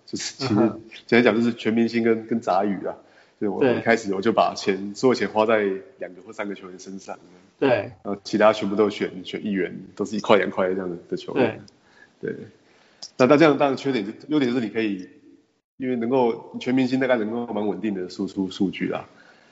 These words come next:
Speaker 2: 对。
Speaker 1: 那，那当然缺点就是你的风险比较高嘛，万一你
Speaker 2: 超高的。
Speaker 1: 对，你砸钱的全明星他如果受伤了，那你这个球队大概就没有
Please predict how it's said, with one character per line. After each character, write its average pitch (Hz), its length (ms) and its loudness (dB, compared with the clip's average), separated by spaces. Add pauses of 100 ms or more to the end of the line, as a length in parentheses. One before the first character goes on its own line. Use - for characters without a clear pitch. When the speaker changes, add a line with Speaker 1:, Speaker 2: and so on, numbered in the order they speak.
(100)
Speaker 2:
对。 139 100 2
Speaker 1:
那， 110 160 4
那 113 100 4
当 - 240 4
然 107 80 8
缺 120 120 6
点 101 100 6
就 98 80 2
是 107 120 -2
你 95 120 2
的 87 380 2
风 104 200 2
险 101 160 0
比 87 60 -4
较 95 100 2
高 90 200 0
嘛， 87 240 -10
万 123 140 4
一 127 60 6
你 123 60 4
Speaker 2:
超 143 140 8
高 143 260 4
的。 123 260 0 (160)
Speaker 1:
对， 117 240 8
你 110 80 -2
砸 113 200 4
钱 123 200 -4
的 117 80 -6
全 120 140 -8
明 123 120 -4
星 123 120 -6
他 123 100 -4
如 123 80 -4
果 107 80 -2
受 107 220 -4
伤 101 240 -4
了， 90 240 -10
那 104 60 -12
你 92 180 -16
这 107 100 -6
个 101 60 0
球 101 140 -16
队 101 120 -2
大 101 120 -8
概 95 120 -6
就 95 120 -18
没 92 120 -18
有 90 60 -18